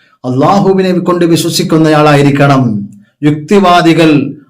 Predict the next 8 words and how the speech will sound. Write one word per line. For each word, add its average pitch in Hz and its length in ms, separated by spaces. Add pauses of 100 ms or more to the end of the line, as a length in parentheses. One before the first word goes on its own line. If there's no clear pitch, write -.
(160)
അല്ലാഹുവിനെ 190 600
അംഗീകരിക്കാത്ത 185 800
ആളുകൾ 175 380
പള്ളി 165 300
ഭരിക്കുന്ന 190 440
കാലഘട്ടമാണ് 202 720
നമ്മുടെ 202 220
മുന്നിലുള്ളത്. 214 840